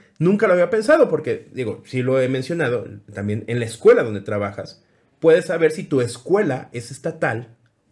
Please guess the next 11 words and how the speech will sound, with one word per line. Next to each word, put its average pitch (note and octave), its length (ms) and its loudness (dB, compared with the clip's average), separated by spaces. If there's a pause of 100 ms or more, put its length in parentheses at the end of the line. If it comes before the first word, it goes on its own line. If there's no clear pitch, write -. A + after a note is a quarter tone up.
(140)
o G#2+ 160 -2
es - 180 -10
federal. E2 440 -14 (640)
Pero D#3 200 6
¿saben G#3+ 360 -2
cómo D4 340 2
podemos F3+ 380 -2
ahora D3+ 180 0
verlo D3+ 280 0
más C#3+ 200 -6
fácil? B2 540 -10